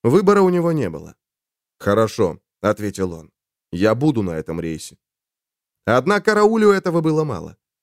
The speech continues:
«Остальные из твоей группы, сука и монсеньор, могут делать что угодно, только пусть сидят тише воды, ниже травы и не высовываются. Если хотя бы один из них окажется в Италии или Швейцарии, сделка аннулируется».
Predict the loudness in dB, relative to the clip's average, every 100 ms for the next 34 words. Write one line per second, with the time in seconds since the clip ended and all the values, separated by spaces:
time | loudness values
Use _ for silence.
0 | _ _ 0 0 2 2 4 6 6 4
1 | 2 2 2 2 2 0 0 0 -4 -4
2 | -4 -4 0 0 2 4 4 2 0 0
3 | 2 4 4 2 -8 _ _ 0 2 4
4 | 2 4 2 4 0 0 4 4 4 2
5 | 0 -2 -12 -8 -2 -2 -2 -4 0 0
6 | 0 -4 -2 0 0 0 -2 0 0 2
7 | 2 0 0 0 -2 0 0 2 0 0
8 | 0 0 0 0 0 -4 -6 -4 -4 -4
9 | _ _ -2 0 0 -4 -4 -2 -2 0
10 | 0 0 -2 -2 -2 -4 -6 -4 -4 -2
11 | -2 -2 -2 -2 -2 0 0 2 0 0
12 | -2 -2 -4 -6 -4 0 0 2 0 -2
13 | -6 _ _ -6 0 2 2 0 -2 0
14 | 0 0 0 -2 -4 -10 -12 -12